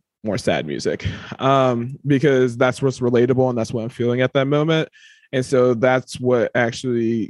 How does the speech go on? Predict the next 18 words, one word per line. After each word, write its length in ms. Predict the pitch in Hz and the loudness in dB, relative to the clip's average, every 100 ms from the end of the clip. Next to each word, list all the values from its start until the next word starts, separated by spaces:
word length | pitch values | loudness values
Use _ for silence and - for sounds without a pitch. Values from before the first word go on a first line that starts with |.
| 127 | -6
gets 200 | 123 113 | -4 -2
that 120 | 123 110 | 0 0
emotion 360 | 113 110 123 | -2 -2 -2
out 160 | 113 98 | -4 -4
more, 380 | 110 107 113 117 | -2 0 0 0
because 300 | 123 135 120 | 2 2 2
I, 120 | 117 110 _ - - - - | 0 -2 _ -20 -20 -6 2
the 60 | |
ideal 380 | 175 180 180 196 | 2 4 2 2
situation 520 | 180 165 143 131 139 | 0 0 2 2 0
is 120 | 123 123 | -4 -4
that 220 | 113 - _ - | -6 -6 _ -6
I 200 | 117 120 | 0 0
don't 360 | 131 123 104 | 0 -2 -2
just 400 | 92 113 - - - - - | -2 -2 -4 -8 -10 -14 -4
cover 340 | - 123 117 | 0 2 2
it 140 | 113 85 | 2 2
up 280 | 107 - | 2 0